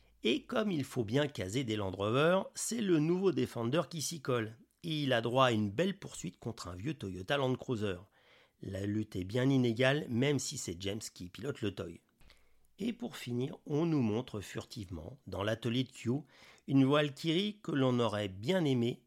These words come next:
et bien voulu voir rouler avec James au volant. Le générique du début et de fin est un vrai générique à la James Bond,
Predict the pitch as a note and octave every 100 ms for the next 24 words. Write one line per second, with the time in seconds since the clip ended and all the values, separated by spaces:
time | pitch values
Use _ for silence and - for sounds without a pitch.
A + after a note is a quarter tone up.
0 | - A2 A#2 C3+ A2 A2+ D3 - G#2+ A#2+
1 | F#2+ A2 A#2 - - G2+ G2+ F#2 G2+ C3
2 | - F2+ D#2+ - _ _ - - - _
3 | - G#2+ G#2+ A2+ A#2 B2 B2 A#2 A#2 B2
4 | A#2+ C3 - B2+ A2+ G#2+ G2+ G2 A2+ A#2+
5 | A#2+ A#2 A2+ A2 A2 A2 A#2 A#2 A2 B2+
6 | D3+